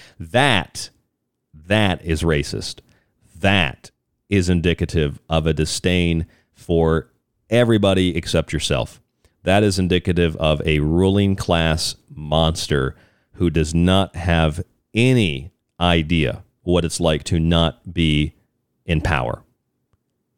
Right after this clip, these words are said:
Sure, let's get taco trucks and register Mexicans. I mean, that would be like saying, "Let's get fried chicken and watermelon trucks to register blacks." Let's get, uh, I mean, what, what, what, what, what does every ethnicity eat, right? Let's,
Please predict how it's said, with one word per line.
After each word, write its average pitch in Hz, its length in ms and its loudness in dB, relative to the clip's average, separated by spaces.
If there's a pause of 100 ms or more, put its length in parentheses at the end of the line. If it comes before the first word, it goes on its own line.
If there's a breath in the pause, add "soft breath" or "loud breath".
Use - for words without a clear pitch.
(180)
Sure, 220 280 2
let's 123 220 2
get - 180 -2
taco 113 360 0
trucks 78 360 -2
and 82 120 0
register 85 340 0
Mexicans. 78 560 -2
I 90 40 4
mean, 92 120 2
that 107 100 2
would 107 120 0
be 101 80 2
like 95 180 2
saying, 90 160 0
"Let's 90 160 0
get - 160 -2
fried 92 260 2
chicken 90 300 -2
and 80 140 0
watermelon 87 580 2
trucks - 380 -2
to 85 80 0
register 80 340 0
blacks." 104 500 -2 (460 soft breath)
Let's 95 260 0
get, 87 280 2
uh, 82 340 4
I - 20 -2
mean, 82 220 0
what, 90 220 0
what, 90 160 -4
what, 95 260 0
what, 92 220 0
what 98 140 2
does 95 160 0
every 107 320 0
ethnicity 90 640 0
eat, 80 300 -4 (240)
right? 80 260 0 (880)
Let's, - 380 -2